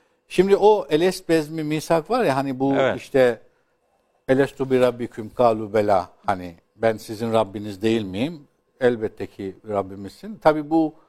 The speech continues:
Speaker 1: misakın nasıl o-, nasıl olduğu, işte kelam diliyle mi, hal diliyle mi, o tartışılan
Speaker 2: Ayrı bir
Speaker 1: bir
Speaker 2: konu.
Speaker 1: konu, ayrı bir konudur. Ee, ona girmeyelim. Tabii ki kelami olarak olmadığı malum.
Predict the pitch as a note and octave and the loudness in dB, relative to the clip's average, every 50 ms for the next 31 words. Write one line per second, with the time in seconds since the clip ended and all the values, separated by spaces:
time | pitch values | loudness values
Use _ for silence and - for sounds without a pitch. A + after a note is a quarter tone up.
0 | _ _ _ _ _ - C3 C#3+ C#3 - - C#3+ C#3 C3+ - D3+ D3+ D3 C#3+ D3 | _ _ _ _ _ -6 -4 -4 -2 0 2 2 2 2 0 -6 -6 -4 -2 -2
1 | D3 - - C#3+ C3+ C3+ - C3+ C3 A2 B2+ B2+ C3+ C#3 C3+ - C#3 C3 C3 B2+ | -2 -2 -4 -8 -10 -8 -8 -8 -10 -8 -4 -2 0 0 0 -2 -4 -4 -2 -2
2 | B2+ B2+ B2 A#2+ B2 B2 B2+ B2 A#2 - - - C3 A2+ - - - A#2+ B2 C3 | -2 -2 -4 -4 -4 -4 -4 -6 -8 -8 -6 -6 -6 -6 -4 -2 0 2 4 4
3 | C3 C#3 D#3+ B2 B2+ B2 B2+ C3 B2+ A#2+ B2+ C#3 C3 B2+ C3 B2 G#2 G2+ A2 A#2 | 2 2 0 -6 -8 -6 -6 -6 -4 -4 -4 -4 -4 -4 -6 -6 -6 -8 -12 -12
4 | A#2 A2+ A2 - - C#3 C3+ C3+ C3 C3 B2+ B2 B2+ A#2+ A#2 A#2 C#3+ G3 A3 G3 | -12 -12 -4 2 4 4 4 4 0 -4 -4 -4 -2 -2 -2 -2 -2 -2 0 0
5 | G3 F#3 F#3 - _ _ _ _ _ _ _ _ - E3+ E3 D#3+ - - F3 F3 | 0 0 -2 -6 _ _ _ _ _ _ _ _ 4 4 4 4 4 0 0 2
6 | E3+ E3+ F3 E3+ E3 D#3 G2+ F2+ B2 A#2 A#2+ A#2 B2 - - E3 D#3 D#3+ E3+ F#3 | 4 4 4 4 2 0 -2 0 -2 -2 -2 -2 -2 2 4 4 4 6 4 2
7 | E3+ D#3 - - - A#2+ A#2 C3 C#3 E3 C4 - - - _ _ _ _ _ _ | 2 0 -2 -2 -2 -2 -2 0 2 4 4 2 2 -6 _ _ _ _ _ _
8 | _ _ _ _ _ _ _ _ C#3 C#3 C#3 C3+ C3+ C3+ C#3 - - F3 F3 F3+ | _ _ _ _ _ _ _ _ 4 4 6 6 6 4 2 2 4 4 4 4
9 | G#3 A3+ F#3 G3 A3 A3 G#3 F#3 E3+ D3 C3+ C#3+ A3 C#4+ D#4+ - _ _ _ _ | 4 0 2 2 2 2 2 2 2 2 2 2 0 -2 -4 -6 _ _ _ _
10 | _ _ _ - C#4 A#3 F3 - - D#3 C#3 - - E3 D#3+ D#3+ D#3 D#3+ E3+ F3 | _ _ _ 4 4 4 4 0 -2 -4 -2 2 4 4 6 6 4 4 4 2
11 | D#3+ D#3 D3+ C#3+ C#3+ C3+ B2 D3 C#3+ C#3+ C#3 C3+ C3+ B2+ C3 C#3 C#3 C3+ C3 B2+ | 4 6 6 6 6 4 2 0 0 0 2 0 0 2 4 4 4 4 2 0
12 | - - - C3 C3+ C#3+ C#3 B2 G#2+ G#2+ F3 C#4 | -4 -10 -14 -2 4 6 6 6 6 2 -2 -6